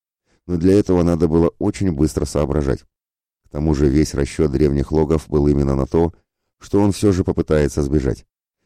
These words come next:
и наверняка захочет все же выжить. Но они не знали того, что выживать он не собирается.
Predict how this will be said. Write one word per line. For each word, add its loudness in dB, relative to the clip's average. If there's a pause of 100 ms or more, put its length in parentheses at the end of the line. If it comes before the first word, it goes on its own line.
и -10
наверняка 2
захочет 0
все 0
же 0
выжить. -2 (680)
Но 0
они 2
не 2
знали 0
того, 0
что -6
выживать -2
он -2
не -2
собирается. -4